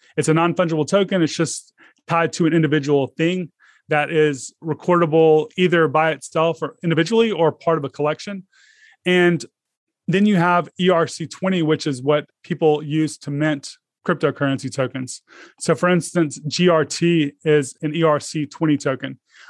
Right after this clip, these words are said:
I can go to Open Zeppelin, I can download this code and I can run it, and I can deploy a million Natter Dabit tokens to Ethereum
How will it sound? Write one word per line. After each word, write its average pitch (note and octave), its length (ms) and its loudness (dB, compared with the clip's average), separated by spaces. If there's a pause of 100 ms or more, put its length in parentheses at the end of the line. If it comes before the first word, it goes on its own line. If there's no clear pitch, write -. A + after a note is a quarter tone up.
I F3 160 0
can F#3+ 180 0
go F3 200 2
to D#3 580 -2 (120)
Open F3 280 0
Zeppelin, D3 440 -2
I C#3 100 -2
can D3 160 -4
download D#3 640 0 (180)
this D3 340 -8
code F3 440 0 (320)
and D#3+ 100 0
I D3+ 80 -2
can C#3+ 220 0
run E3 160 2
it, F#3 240 -6
and E3 100 -4
I D3 80 0
can C#3 300 -4 (260)
deploy E3+ 500 2
a D#3+ 80 0
million D#3+ 340 4
Natter D3+ 260 2
Dabit C#3+ 320 -2
tokens C#3+ 640 -6
to D#3 100 0
Ethereum C#3+ 560 2